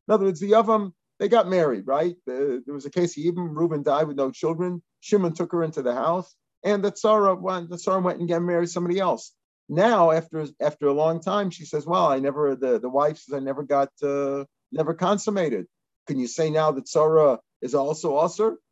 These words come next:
Because the, if there was never, never any consummation, the Yibam hasn't taken place yet. No Yibam, no Chalitza. What about the Tzara? Amalei B'chibnei She'en Kofin, Sha'anu Kofin,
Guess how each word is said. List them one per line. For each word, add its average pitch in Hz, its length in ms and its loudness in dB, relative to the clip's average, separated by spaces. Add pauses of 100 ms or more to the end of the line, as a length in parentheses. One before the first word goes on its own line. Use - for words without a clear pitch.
(100)
Because 120 360 -6
the, 123 200 -2
if 135 140 -10
there 143 100 0
was 135 140 -4
never, 143 320 -2
never 151 280 4
any 151 120 0
consummation, 151 880 -4 (320)
the 123 80 -2
Yibam 156 400 0
hasn't 156 260 0
taken 165 300 -2
place 202 280 0
yet. 131 160 -2
No 135 140 0
Yibam, 151 220 -6
no 151 160 -2
Chalitza. 165 520 0
What 127 140 0
about 139 220 0
the 110 80 -20
Tzara? 131 380 0 (320)
Amalei 160 200 4
B'chibnei 151 400 -4
She'en 160 320 -6
Kofin, 156 500 2
Sha'anu 160 420 -2
Kofin, 156 440 -2